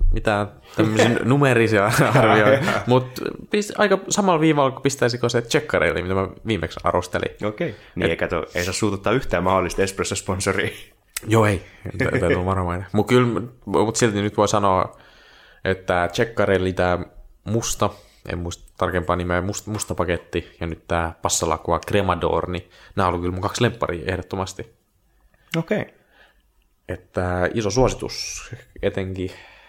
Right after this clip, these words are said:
Speaker 1: no kaikille turkalaisille ja varmasti muualtakin löytyy tää Passalacqua, napolilainen espressovalmistaja.
Speaker 2: Mm-hmm. All right. Tätä oltiin odotettu, niin hyvä, että saatiin. Näin ennen joulua.
Speaker 1: Mm.
Speaker 2: Aikainen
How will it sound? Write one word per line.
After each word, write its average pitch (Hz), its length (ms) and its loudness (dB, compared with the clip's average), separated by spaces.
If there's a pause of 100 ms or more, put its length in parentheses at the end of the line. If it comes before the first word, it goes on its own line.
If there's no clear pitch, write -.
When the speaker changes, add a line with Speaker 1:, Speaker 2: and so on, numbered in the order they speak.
(600)
Speaker 1:
no 107 180 0
kaikille 92 300 -2
turkalaisille 101 580 2
ja 92 100 2
varmasti 95 380 -4
muualtakin 95 420 -2
löytyy - 320 -6
tää - 220 -10 (180)
Passalacqua, - 720 -2 (720)
napolilainen 90 680 0 (120)
espressovalmistaja. - 840 -6 (240)
Speaker 2:
Mm-hmm. 92 300 -4 (1300)
All 110 240 -4
right. 101 560 -2
Tätä 95 220 0
oltiin 98 220 2
odotettu, 92 380 0
niin 90 120 0
hyvä, 95 180 0
että 87 120 -6
saatiin. - 380 -4 (560)
Näin 92 200 0
ennen 92 240 2
joulua. 87 420 4 (300)
Speaker 1:
Mm. - 260 -8 (380)
Speaker 2:
Aikainen 98 280 2